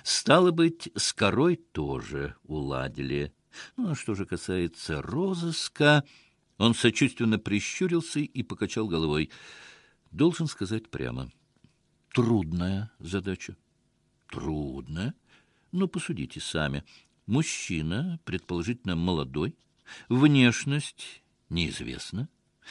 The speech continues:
развратник. Дон Жуан вздрогнул и пристально посмотрел на генерала.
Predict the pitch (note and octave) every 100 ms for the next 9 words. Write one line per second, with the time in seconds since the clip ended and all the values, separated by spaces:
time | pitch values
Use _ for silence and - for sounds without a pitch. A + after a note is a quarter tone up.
0 | - - A2+ F#3 C3+ G2 F#2 F#2+ F2 -
1 | C3 D3+ E3+ - _ _ _ _ _ _
2 | _ _ _ - E2 E2 C#2+ D#2+ C#2 A#1+
3 | B1 D#2+ C3+ D#3+ E3 - - F#2 G#2 -
4 | A#2+ D#3 - C#3 C#3+ C#3+ B2+ A#2 F2+ E2+
5 | C#2 F#2+ G#2 D#2+ F#2+ D2+ C2 C#2 C#2